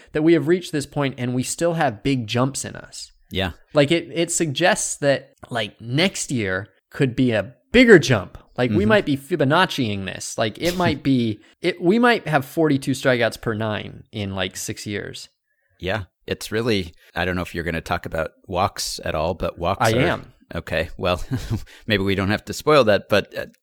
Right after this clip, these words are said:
Speaker 2: three true outcomes are just way, way, way up
Speaker 1: Yeah.
Speaker 2: because all of these individual components of it are up. And so three true outcome rate right now, walks plus strikeouts plus homers, the percentage of those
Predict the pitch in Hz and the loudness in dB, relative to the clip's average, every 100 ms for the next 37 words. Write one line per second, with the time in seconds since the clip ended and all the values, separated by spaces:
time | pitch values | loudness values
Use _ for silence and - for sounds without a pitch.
0 | _ _ - - 113 - 98 95 - 80 | _ _ -20 -6 -6 -4 0 0 0 -4
1 | 82 - - 87 80 - - - _ - | -4 -6 -6 -4 -6 -8 -14 -14 _ -4
2 | 80 78 69 - - 90 92 80 - _ | -4 -2 -4 -6 -6 -2 0 0 -4 _
3 | - 110 92 - 87 80 82 - 90 87 | -12 -6 -4 -2 -4 -4 -10 -4 -2 -2
4 | 78 - 90 - - 87 82 90 85 85 | -2 -6 -6 -8 -8 -8 -6 -6 -6 -8
5 | - 87 85 98 87 - - 82 82 - | -6 -6 -4 -2 -2 -6 -4 -4 -4 -6
6 | - 85 - 85 - - 82 80 - 90 | -4 -2 -2 -4 -6 -10 -8 -8 -4 -2
7 | 82 80 - - - - - - 147 - | 0 -2 -10 -20 -20 -20 -20 -6 -4 4
8 | 135 131 - 131 120 123 117 - 104 117 | 6 6 4 0 0 -2 -6 -4 0 0
9 | - 113 110 113 113 110 98 - 233 92 | 0 -2 0 0 2 2 -2 -14 -8 -2
10 | 95 - - - 98 - - - 92 - | -2 -2 -6 -4 -4 -6 -10 -6 -4 -2
11 | 95 - - - 90 - 98 - 87 90 | -4 -4 -8 -4 -4 -4 -8 -4 -2 -2
12 | 87 - - - _ - 87 87 - 85 | -4 -10 -20 -20 _ -10 -6 -6 -6 -6
13 | 90 - 87 - 87 85 | -6 -4 -6 -2 -2 -2